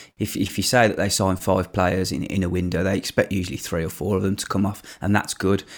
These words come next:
You know, if you, to get five is, is just unbelievable, really, and it, and it shows, um,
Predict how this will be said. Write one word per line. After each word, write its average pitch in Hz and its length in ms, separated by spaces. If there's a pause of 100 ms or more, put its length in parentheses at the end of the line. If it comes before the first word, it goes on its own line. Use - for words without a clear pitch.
(100)
You 107 80
know, 101 80
if - 140
you, 110 60
to - 160
get 131 180
five 98 520
is, - 280
is 95 180
just - 260
unbelievable, 101 580
really, 78 360
and 95 100
it, - 100
and 104 140
it - 80
shows, 101 540 (360)
um, 98 480